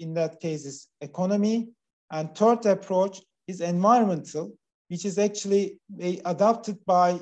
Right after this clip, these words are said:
European Union and, uh, at the moment, along with, I mean, it's debatable to what extent the referent object is environment, but to what extent it is an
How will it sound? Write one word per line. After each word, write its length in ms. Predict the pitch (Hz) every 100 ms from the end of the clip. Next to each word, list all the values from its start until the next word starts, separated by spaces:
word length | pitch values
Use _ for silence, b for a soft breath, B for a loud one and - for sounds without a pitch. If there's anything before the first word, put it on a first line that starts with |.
| -
European 440 | 156 170 185 196 185
Union 460 | 214 208 180 185 -
and, 280 | 170 165 156 -
uh, 40 | 156
at 260 | 131 170 -
the 100 | 165
moment, 400 | 170 165 160 156
along 340 | 165 180 180
with, 260 | 170 170 - -
I 120 | 170 170
mean, 340 | 160 151 - _ _ _ _
it's 200 | 165 -
debatable 680 | - 175 214 214 180 190 185
to 160 | -
what 260 | 185 220 226
extent 600 | 208 196 - 196 196 170
the 80 | 180
referent 560 | 180 185 190 185 180
object 480 | 170 175 175 175 170
is 160 | 170 -
environment, 840 | 165 160 170 180 180 170 170 170 _ _ _ -
but 260 | 160 160 160
to 60 |
what 260 | 180 196 196
extent 480 | 185 - 185 180 175
it 160 | -
is 140 | 175 -
an 220 | 165